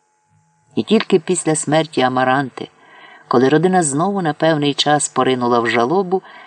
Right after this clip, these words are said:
Меме вдалося замкнути клавікорди, а ключа сховати в одній із шаф, не побоюючись, що мати почне розслідувати, коли саме із чиєї провини він загубився.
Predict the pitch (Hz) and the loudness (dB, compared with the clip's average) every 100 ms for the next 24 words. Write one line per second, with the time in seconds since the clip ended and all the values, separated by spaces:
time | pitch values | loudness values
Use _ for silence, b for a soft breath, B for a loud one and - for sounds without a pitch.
0 | B - 139 175 240 214 156 156 190 - | B -6 0 2 2 2 0 2 0 0
1 | 170 139 123 - 135 165 - - 123 117 | -2 0 -2 -6 -8 -6 -6 -4 -6 -4
2 | - 110 110 104 117 - 135 139 143 226 | -6 -6 -6 -8 -10 -6 -4 -4 -2 -2
3 | - - 143 180 139 131 139 185 165 - | -2 -2 -2 0 2 0 0 -4 -4 -2
4 | - 113 - 113 110 110 170 190 170 135 | 0 -2 -2 -6 -2 0 2 2 0 -2
5 | 127 - B B B - 104 113 151 180 | -4 -6 B B B -6 -4 0 0 -2
6 | 123 110 - 131 120 - 135 170 151 135 | -2 -2 -2 0 0 -2 0 2 2 0
7 | 127 120 B B _ _ 131 127 123 - | -2 -6 B B _ _ 0 2 2 0
8 | 147 175 160 113 - 123 120 117 113 - | -2 -2 -2 -4 -2 0 2 2 0 -2
9 | 107 135 180 175 160 _ 104 123 135 127 | 0 0 -2 -6 -14 _ -6 -6 -4 -6
10 | 110 107 98 - - | -6 -6 -6 -6 -12